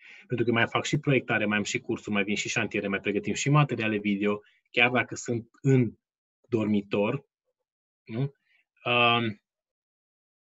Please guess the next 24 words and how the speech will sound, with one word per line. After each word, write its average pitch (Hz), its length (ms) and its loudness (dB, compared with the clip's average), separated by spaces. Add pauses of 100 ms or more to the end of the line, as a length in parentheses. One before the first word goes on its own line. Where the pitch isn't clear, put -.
(360)
vă 123 100 -4
mulțumesc 135 340 2
încă 143 160 2
o 131 40 2
dată 123 260 0
că 113 400 -2
v-ați 110 220 -4
abonat. 110 560 -2 (520)
Vă 117 120 -4
sunt 123 180 0
recunoscător 127 600 0
pentru 117 340 -4
orice 127 320 0
distribuire 120 520 0
a - 20 2
acestor 117 320 -4
materiale, 113 440 -2
pentru 107 220 -8
că, - 100 -8
din 104 120 -6
punctul 123 320 -2
meu 113 120 -2
de 110 100 -2
vedere, 113 560 -4